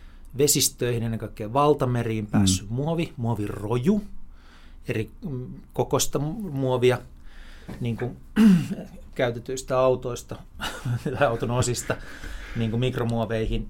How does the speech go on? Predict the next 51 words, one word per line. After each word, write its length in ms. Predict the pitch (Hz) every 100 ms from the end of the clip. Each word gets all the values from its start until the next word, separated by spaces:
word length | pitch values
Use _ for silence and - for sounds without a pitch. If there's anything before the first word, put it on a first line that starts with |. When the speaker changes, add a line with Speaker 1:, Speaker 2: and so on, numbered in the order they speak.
| -
Speaker 1:
Ja 80 | 131
sitten 440 | 165 156 - 113
toinen 340 | 135 127 110 107
on, 160 | 104
on 180 | 117 113
tää, 200 | 110 113
niin 120 | 110
kuin, 100 | 110
muovin 300 | 120 113 110
korvaaminen 760 | 107 113 110 107 - 69 67 - -
jollakin 400 | 117 101 85 -
Speaker 2:
Mm. 60 |
Speaker 1:
asialla. 260 | 62 73 82
Onks, 400 | 180 - - - -
onks 160 | 185
se 60 | 147
näin, 260 | 123 107 104
että 120 | 127
ne 100 | 123
on, 100 | 123
niin 100 | 117
kuin, 220 | 113 107 - - - - - - - - -
to-, 140 | 107 - - - 147
jos 100 | 139
ajatellaan 340 | 131 117 117
näitä 200 | 113 -
ka-, 240 | 156 - -
on-, 280 | - 160 160
ongelmia, 320 | 165 170 143
jotka 180 | 131 135
on 80 | -
pöydällä, 320 | 143 139 117
jotka 160 | 113 117
liittyy 300 | 120 - 110
muoviin, 680 | 117 120 110 107 147 151 117 - -
niin 120 | 131 147
onks 180 | 135
se 80 | -
näin 160 | 131 123
kaksijakoinen 600 | 113 - - - 147 143
asia? 300 | - - -
Speaker 2:
No 120 | 120 110
kyllä 160 | 123
mä 120 | 127
lisäisin 360 | 139 131 117 110
sinne 180 | 107 107
kolmannen, 600 | - 101 87 104 117 104
eli 140 | 110
Speaker 1:
Joo. 80 | 107
Speaker 2:
se 60 | 113
polttaminen. 760 | - 117 - - 147 147 107